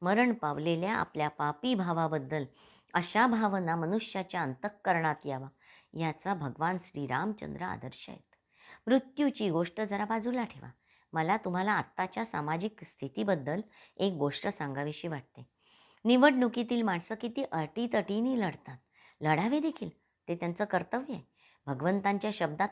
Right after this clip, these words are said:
थोडा बदल करून आपण असंही लक्षात ठेवावं,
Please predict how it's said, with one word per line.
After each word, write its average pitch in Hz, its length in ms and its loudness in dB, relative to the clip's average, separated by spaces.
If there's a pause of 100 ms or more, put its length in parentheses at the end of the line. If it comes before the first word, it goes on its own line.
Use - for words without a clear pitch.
थोडा 262 320 2
बदल 190 280 4
करून 185 280 2 (320)
आपण 196 220 2
असंही 185 400 2
लक्षात 233 280 -2
ठेवावं, 220 440 -4